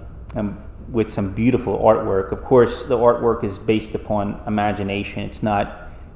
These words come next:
it's not something historical, but, um, the website is World History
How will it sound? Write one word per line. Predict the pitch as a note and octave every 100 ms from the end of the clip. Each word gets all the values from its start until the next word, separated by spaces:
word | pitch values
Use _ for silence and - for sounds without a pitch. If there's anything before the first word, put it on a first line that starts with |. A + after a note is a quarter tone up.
| -
it's | -
not | A#2 A2
something | - A2 G2+
historical, | G2 F#2 - A#2 G#2+ G2 G#2+
but, | F2+ G#2+ G#2
um, | G#2 G2+ G2+ - -
the | B2+ A2
website | A#2 A#2+ - G#2+
is | G#2 -
World | - A2+ B2+ A#2+ G2
History | C3 C3+ - A#2 G#2+